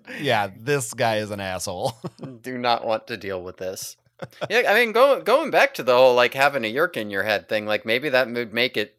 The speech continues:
Speaker 2: if, if it wasn't for the whole enslavement thing, maybe that would make it a little more bearable, that, uh, you deal with somebody you hate, and then in your head you get to be like, "Fuck that guy," and, and the slug's like, "Yeah, I know, man, right?" <laughs>
Speaker 1: Yeah, that's kinda fun.
Speaker 2: Yeah.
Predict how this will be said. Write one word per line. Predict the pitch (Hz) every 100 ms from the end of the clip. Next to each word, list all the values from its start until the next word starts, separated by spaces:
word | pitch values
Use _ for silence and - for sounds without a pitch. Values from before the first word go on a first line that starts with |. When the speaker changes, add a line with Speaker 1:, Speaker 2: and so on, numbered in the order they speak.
| _
Speaker 2:
if, | 131 - -
if | 123
it | 113 107
wasn't | 117 185 160
for | -
the | 98
whole | 104 104
enslavement | 95 - 104 98 101 90
thing, | 104
maybe | 104 107
that | 110
would | 101
make | 113 110
it |
a | 104
little | 110
more | 110 107
bearable, | 95 107 127 104 90 87
that, | 107 87 -
uh, | 113 85 87 - - -
you | 110
deal | 110 110
with | 107
somebody | 131 104 95
you | 90 90
hate, | 113 107
and | 95
then | 98
in | 98 92
your | 87
head | 92 110 92
you | 92
get | 98
to | 104
be | 101
like, | 92 92
"Fuck | - 139 -
that | 82 -
guy," | 80 73 85 -
and, | 98 87 85
and | 92 90
the |
slug's | 87 - 98 87
like, | 92
"Yeah, | 123 107
I | 98
know, | 113 98
man, | 95 87
right?" | 92 107 120 _ _ -
<laughs> | - - - - -
Speaker 1:
Yeah, | 226 220 214 202 202 226
that's | 202 240
kinda | 427 208
fun. | - 117 110 135 - - - _ -
Speaker 2:
Yeah. | 415 202 110